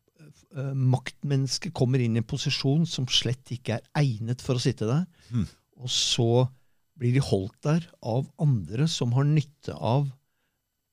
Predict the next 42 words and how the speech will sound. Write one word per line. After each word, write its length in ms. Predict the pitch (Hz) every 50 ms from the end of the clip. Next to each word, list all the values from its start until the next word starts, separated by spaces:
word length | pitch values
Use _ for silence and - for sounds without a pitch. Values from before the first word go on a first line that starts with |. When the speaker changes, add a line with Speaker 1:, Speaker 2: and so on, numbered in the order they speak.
| _ 135
Speaker 1:
den 220 | 113 113 110 -
personen 420 | - 135 127 - - 113 113 113 110
der, 180 | 107 113 131
så 280 | 160 - - - - 127
de 140 | 120 113 117
kan 200 | 113 - 120 120
holde 240 | 117 123 123 131 127
kontroll 640 | - - 139 127 - - - 117 104 95 104 117 117 - _ _
på 320 | - - 117 107 110 123 - - 127 104 -
den 200 | 120 110 98 98
etaten. 420 | 113 - 120 - - - - - - _ _ _ _ _ _ - - - - - - - _ _ _ _ _ _ _ _ _ _ _
Speaker 2:
Så 440 | - - - - - - - 101 104
det 140 | 90 110 107
spørsmålet 400 | - - 98 - - 101 95 101
der 140 | 98 98 98 85
var 160 | 80 80 80
ikke 160 | 82 - 113
så 80 | 98 123
dumt 460 | 110 - 104 98 98 101 104 - -
allikevel, 600 | 143 139 139 139 127 - 143 147 180 226 247 220 147
for 140 | 139 143 143
at 80 | 143
Speaker 1:
Nei. 80 | 147 143
Speaker 2:
nå 140 | 135 139 160 196 220 214 196
begynner 300 | 202 208 175 147 147 156
vi 60 | 160
å 20 | 156
gå 140 | 139 147 147 147
litt 260 | 143 - - - - 151 -
<laughs> 60 | -
grann 320 | 147 127 135 135 123 127 131
Speaker 1:
Altså, 160 | 127 - 170
nå 220 | 156 147 147 151 151
kommer 320 | 131 165 160 156 165 185
du 60 | 202 165
inn 160 | 139 135 127
på 160 | - - 175
den 140 | 135 139 139 -
kunnskapen 640 | - 165 143 120 - - - 120 - - 143 131
jeg 140 | 131 131 -
sitter 420 | - - - 107 - - - 127 131
med 220 | 160 196 190